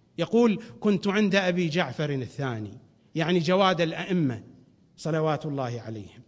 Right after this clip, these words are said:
"كنت عند أبي جعفر الثاني فأجريت اختلاف الشيعة". ذكرت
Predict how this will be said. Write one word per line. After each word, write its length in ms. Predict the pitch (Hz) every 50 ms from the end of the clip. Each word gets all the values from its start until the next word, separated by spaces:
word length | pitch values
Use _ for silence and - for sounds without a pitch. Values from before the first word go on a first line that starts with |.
| _ _ _ _ _ _ _ _ _ _ _ _ _ _ _ _ _ _ _ _ _ _ _ _ _ _
"كنت 220 | - 208 214 214 226
عند 260 | 226 233 254 247 226
أبي 360 | 240 233 240 226 214 214 185
جعفر 460 | 151 196 214 156 135 - 175 160 147
الثاني 600 | 143 135 123 - - 147 139 127 120 113 110 107 - - _ _ _ - _
فأجريت 760 | - 214 226 226 208 156 196 208 247 294 285 226 - - 233 233 240 233 233 -
اختلاف 580 | 214 190 - - - 202 202 220 214 190 - 190
الشيعة". 540 | 165 - - - 202 185 151 127 120 107 - - - _ _ _ _ _ _ _ _ _ _ _ _ _ _ _ _ _ _ _ _ _ _ _ _ _ _ _ _ -
ذكرت 640 | 196 180 - 254 262 254 - 226 220 208 208 208